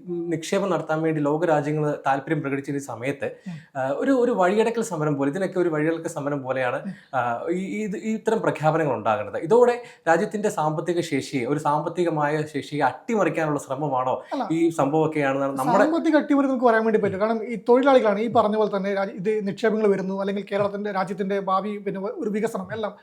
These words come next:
Speaker 2: ഇപ്പം നമുക്കറിയാം. പിന്നെ വികസിത ഭാരത് ആയാലും എങ്ങനെ വന്നാലും തൊഴിലാളികളുടെ നട്ടല്ലേ.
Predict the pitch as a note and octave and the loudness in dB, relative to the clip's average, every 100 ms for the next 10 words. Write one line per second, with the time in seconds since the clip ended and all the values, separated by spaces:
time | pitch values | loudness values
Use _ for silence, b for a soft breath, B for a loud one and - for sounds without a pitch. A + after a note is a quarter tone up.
0 | b b _ B3 A3+ A3 G#3+ G3+ G3+ G3+ | b b _ 2 4 2 2 2 0 -2
1 | F#3 F#3+ G3+ G3 F#3+ F#3+ F#3+ G3 B3 A3 | -6 -2 -2 0 0 -2 -4 -2 0 2
2 | G3 G3+ - D4 D#4 D4+ C#4 A#3+ A3+ G3 | 0 -2 -2 6 8 8 6 4 0 -2
3 | G#3 F#3 | -4 -6